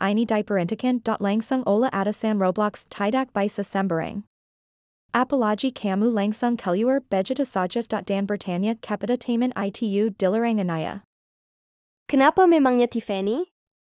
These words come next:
Speaker 1: Ya, karena ini misai rahasia dan tidak dot semua orang dapat kesempatan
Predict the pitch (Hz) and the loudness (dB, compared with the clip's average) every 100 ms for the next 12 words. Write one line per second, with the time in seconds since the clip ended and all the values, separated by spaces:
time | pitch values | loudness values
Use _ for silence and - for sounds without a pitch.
0 | - 254 254 269 233 226 262 233 240 233 | 0 2 2 2 2 2 0 2 2 2
1 | 190 196 240 247 220 196 170 226 254 254 | 0 0 0 0 -2 -2 -2 0 -2 -2
2 | 196 214 240 208 214 269 269 - 226 - | -2 0 -2 -2 0 0 -2 -4 -4 -4
3 | - 180 202 240 202 196 208 202 180 190 | -4 0 0 0 0 0 0 -2 -2 -2
4 | 202 - 196 185 185 - 202 | -4 -6 -8 -6 -6 -6 -6